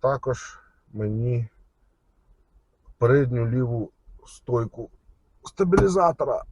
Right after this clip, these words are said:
бо вже грохотала, будь здоров. А зараз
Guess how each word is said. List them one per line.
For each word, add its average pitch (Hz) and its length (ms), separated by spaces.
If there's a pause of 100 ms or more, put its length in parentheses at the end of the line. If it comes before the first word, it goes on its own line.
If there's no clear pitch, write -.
(300)
бо 127 380 (140)
вже 113 380 (1500)
грохотала, 143 840 (720)
будь 123 200
здоров. 113 380 (2250)
А 120 100
зараз 180 600